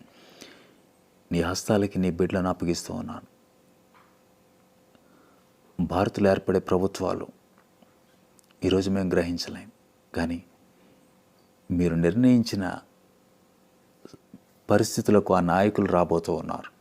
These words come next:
సంఘమును మేల్కొల్పండి.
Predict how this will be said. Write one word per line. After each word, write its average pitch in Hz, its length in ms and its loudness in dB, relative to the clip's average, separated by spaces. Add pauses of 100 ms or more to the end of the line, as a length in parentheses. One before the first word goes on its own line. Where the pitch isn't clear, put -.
(2750)
సంఘమును 113 680 4
మేల్కొల్పండి. 92 840 0